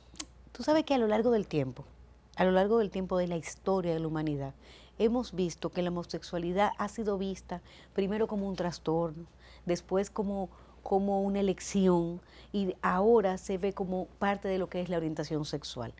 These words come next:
Entonces, hablando en lo que es contemporáneo, la experiencia y cómo yo dirijo esta terapia es hacia la aceptación de la orientación sexual de su hijo, sabiendo que puede ser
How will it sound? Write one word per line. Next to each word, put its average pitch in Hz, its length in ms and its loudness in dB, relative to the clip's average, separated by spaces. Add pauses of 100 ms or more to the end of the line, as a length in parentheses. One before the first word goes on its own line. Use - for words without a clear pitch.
(380)
Entonces, 208 440 0 (600)
hablando 240 480 2
en 262 140 0
lo 226 140 0
que 185 260 -2
es 208 60 -4
contemporáneo, 175 1080 0 (440)
la 185 220 4
experiencia 220 880 0
y 190 200 -4
cómo 233 260 2
yo 247 160 4
dirijo 233 460 0
esta 175 280 2
terapia 165 500 -2 (460)
es 214 240 -2
hacia 208 260 -4
la 190 160 0
aceptación 196 960 -4
de 180 160 0
la 185 100 2
orientación 196 540 -4
sexual 185 380 -2
de 175 100 -4
su 175 180 -6
hijo, 170 280 -8 (340)
sabiendo 202 760 2
que 208 160 6
puede 294 500 2
ser 160 380 -4